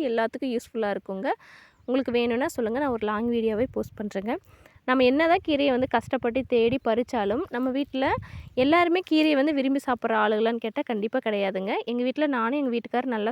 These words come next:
சாப்பிடுவோம். ஆனா, என்னோட குட்டி பையன் சாப்பிடவே மாட்டாங்க. கிரீன் கலர்ல சட்னியா இருந்தாலும் சரி, கீரை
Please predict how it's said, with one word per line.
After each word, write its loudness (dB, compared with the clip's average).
சாப்பிடுவோம். -4
ஆனா, -2
என்னோட -2
குட்டி -6
பையன் -2
சாப்பிடவே -2
மாட்டாங்க. -6
கிரீன் 2
கலர்ல 2
சட்னியா 0
இருந்தாலும் 2
சரி, 0
கீரை 0